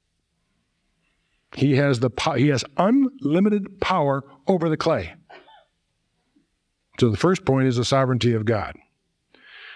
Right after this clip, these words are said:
Now, that's not the only story, uh, part of the story, or if it'd be very, very simple. We'd, the other part of the story, he's also imputed to us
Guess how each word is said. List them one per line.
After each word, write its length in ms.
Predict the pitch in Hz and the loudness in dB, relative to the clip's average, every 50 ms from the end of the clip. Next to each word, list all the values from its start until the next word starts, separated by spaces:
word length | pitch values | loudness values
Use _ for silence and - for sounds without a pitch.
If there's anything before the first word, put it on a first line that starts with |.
| - | -6
Now, 120 | - 131 139 | -2 0 2
that's 180 | 156 160 - | 2 2 2
not 160 | 185 165 143 131 | 2 2 2 2
the 100 | 143 147 | 2 2
only 240 | 156 170 165 139 123 | 4 4 2 2 0
story, 680 | - - - 156 151 143 120 110 107 110 110 113 113 | 0 0 0 0 2 0 0 0 0 0 0 0 0
uh, 80 | 110 107 | -2 -2
part 240 | - 151 165 156 | -2 0 0 0
of 40 | 131 | 0
the 60 | 120 | -2
story, 340 | 107 - 160 156 147 127 123 | -2 0 0 0 0 0 0
or 120 | 120 120 120 | 0 -2 -2
if 80 | 113 117 | -2 -4
it'd 100 | 117 113 | -4 -2
be 100 | 120 117 | -2 0
very, 200 | 117 120 117 113 | 0 0 0 0
very 200 | 117 113 110 107 | 0 0 0 0
simple. 400 | - 151 156 156 - 87 82 85 | 0 0 0 0 0 -2 -2 -2
We'd, 300 | 95 101 101 92 85 - - - - - - - - _ | -2 -2 -2 -4 -8 -12 -20 -20 -20 -20 -20 -20 -16 _
the 320 | - - - 110 101 117 120 | -6 -2 -2 0 2 2 2
other 100 | 131 131 | 2 0
part 200 | 131 - 131 120 | 0 0 0 0
of 20 | |
the 60 | 107 | 0
story, 200 | - - 131 123 | 0 0 0 0
he's 140 | 120 113 117 | 0 0 0
also 300 | 127 131 127 - - 120 | -2 -2 -2 -2 -2 -2
imputed 440 | 113 113 110 98 - 147 131 117 101 | 0 -2 -2 -2 -2 -2 -2 0 -2
to 160 | 110 123 - 135 | -4 -2 0 2
us 400 | 135 110 - - - - - | 0 0 0 -2 -6 -8 -10